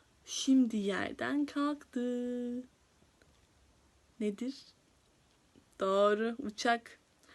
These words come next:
Dördüncü bilmecem. İki kapaklı, çok yapraklı, içinde bilgi saklı. Nedir? Biliyorsunuz, evet, doğru,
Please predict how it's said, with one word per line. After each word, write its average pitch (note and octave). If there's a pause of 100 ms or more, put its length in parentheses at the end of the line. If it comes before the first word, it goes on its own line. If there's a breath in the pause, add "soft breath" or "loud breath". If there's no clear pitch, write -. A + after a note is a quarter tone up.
(400 loud breath)
Dördüncü G3
bilmecem. G3 (480 soft breath)
İki -
kapaklı, A#3 (440)
çok -
yapraklı, D#4 (280)
içinde A3
bilgi G3+
saklı. B3+ (1000)
Nedir? A#3 (1300)
Biliyorsunuz, A3+
evet, A#3
doğru, A#3